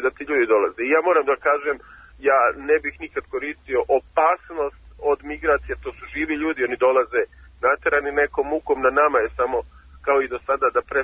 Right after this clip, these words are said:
svega zaštitimo interes građana Srbije i Srbije države kao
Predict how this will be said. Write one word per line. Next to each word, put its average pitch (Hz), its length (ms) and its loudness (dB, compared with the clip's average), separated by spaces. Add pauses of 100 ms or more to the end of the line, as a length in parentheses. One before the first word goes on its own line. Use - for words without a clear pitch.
svega 123 180 -6 (100)
zaštitimo 127 340 -2
interes 117 400 -2 (240)
građana 113 360 0 (120)
Srbije 123 300 -6 (140)
i - 20 -14 (140)
Srbije 131 400 -2
države 117 280 2 (100)
kao 110 120 4